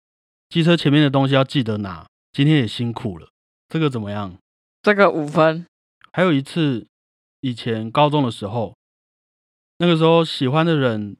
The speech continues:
Speaker 1: 的妈妈去医院动手术。
Speaker 2: 嗯。
Speaker 1: 然后我怕他自己一个人在家，觉得很孤单、很害怕，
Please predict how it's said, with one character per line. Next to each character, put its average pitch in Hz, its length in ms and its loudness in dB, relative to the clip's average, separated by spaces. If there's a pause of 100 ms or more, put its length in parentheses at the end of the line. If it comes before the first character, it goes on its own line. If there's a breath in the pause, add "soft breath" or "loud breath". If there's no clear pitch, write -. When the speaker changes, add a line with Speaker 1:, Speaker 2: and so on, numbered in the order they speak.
Speaker 1:
的 123 260 0
妈 147 240 0
妈 156 220 0
去 143 500 -4
医 139 140 -4
院 139 480 -2
动 139 160 -4
手 90 240 -8
术。 107 320 -10 (240)
Speaker 2:
嗯。 190 380 -2 (180)
Speaker 1:
然 127 100 -4
后 156 240 2
我 127 200 0
怕 160 180 0
他 156 420 2
自 180 140 -4
己 131 140 0
一 - 20 0
个 135 80 -2
人 131 100 0
在 127 200 0
家， 107 280 -6
觉 120 140 -10
得 123 100 -4
很 127 120 -6
孤 113 240 -10
单、 113 180 -6
很 101 80 -10
害 107 240 -6
怕， - 320 -12